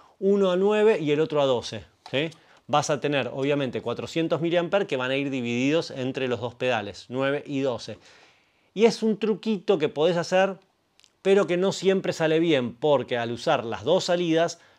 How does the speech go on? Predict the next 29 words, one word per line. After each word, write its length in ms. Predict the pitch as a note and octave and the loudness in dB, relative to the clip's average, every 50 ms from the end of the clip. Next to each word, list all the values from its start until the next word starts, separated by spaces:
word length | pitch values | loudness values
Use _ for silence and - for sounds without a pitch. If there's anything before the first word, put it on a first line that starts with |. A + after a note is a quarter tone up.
| _ | _
no 300 | - B2+ C#3+ D#3+ D#3 D3 | -6 -2 0 0 0 0
quedan 300 | - D3 C#3+ C#3 C3+ C3 | 0 0 0 0 0 -2
aisladas, 760 | B2 A#2+ A2+ - C3 B2+ A#2+ G#2 G2 F#2+ F#2 F2+ - - - _ | -6 -8 -8 -8 -8 -6 -6 -6 -6 -8 -12 -14 -16 -20 -20 _
¿sí? 220 | - B2+ B2 A#2 | -8 -8 -6 -4
Cuando 220 | - A#2+ A2+ A2 | -4 -6 -6 -6
usás 200 | A#2+ D#3 D#3 B2+ | -6 -6 -4 -4
una 160 | D#3 E3 D#3+ C#3 | -4 -4 -4 0
sola, 320 | - F3+ F#3 G3 G3 D#3+ | 2 2 4 4 2 0
sí 140 | C3+ - C#3+ | -2 -4 -4
lo 100 | C3 B2 | -2 -2
tenés 180 | B2 B2+ C3 | -2 -4 -4
cien 200 | - C#3+ C3 B2 | -4 -6 -6 -6
por 120 | - B2+ - | -6 -8 -8
ciento 220 | C#3 C3+ B2+ C3 | -8 -6 -4 -4
aislado. 380 | B2+ A#2 B2+ B2+ G#2+ G#2 G#2 A2 | -4 -4 -4 -6 -8 -8 -10 -14
Si 80 | - | -18
usás 200 | A#2+ - C3+ B2+ | -16 -14 -12 -10
las 140 | C3 C3 B2+ | -8 -6 -2
dos, 260 | C#3 D#3 E3 D#3 - - - - - - - _ - | 0 0 0 0 -2 -8 -20 -20 -20 -20 -10 _ -2
esas 240 | D3 C3 C#3+ C#3+ | -2 0 0 0
dos 160 | C3+ D3 C#3+ - | 0 -2 -2 -2
salidas 500 | C#3+ C3 C3+ C#3+ D3 D3 C#3+ - - _ | -2 -2 -2 0 -2 -2 -2 -4 -10 _
no 180 | - B2+ C3 B2 | -6 -6 -4 -4
quedan 260 | B2+ C3 C3 C3 B2+ | -2 0 0 0 -2
aisladas 460 | B2 A#2 G2+ A2+ B2+ C3 B2+ A#2+ - | -4 -6 -6 -4 -4 -4 -4 -4 -6
una 160 | B2+ A#2+ A#2 A2+ | -8 -8 -6 -6
de 80 | A2+ | -4
la 140 | A2+ A2+ A#2 | -4 -2 -2
otra. 340 | A2+ G#2 G2 - G#2 G2+ | -4 -4 -6 -10 -14 -16